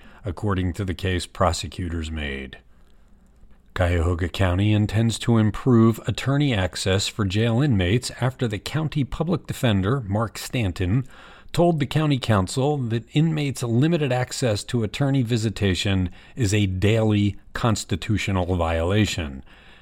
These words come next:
Stanton said visiting hours are restricted to six hours on weekdays and three and a half hours on Saturdays,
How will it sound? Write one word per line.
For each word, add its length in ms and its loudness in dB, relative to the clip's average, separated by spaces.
Stanton 600 -4
said 360 0
visiting 460 0
hours 360 0
are 160 -2
restricted 760 -4
to 80 -2
six 360 -2
hours 380 2
on 220 4
weekdays 640 0
and 220 -2
three 320 -2
and 120 2
a 40 0
half 300 0
hours 380 2
on 120 0
Saturdays, 800 0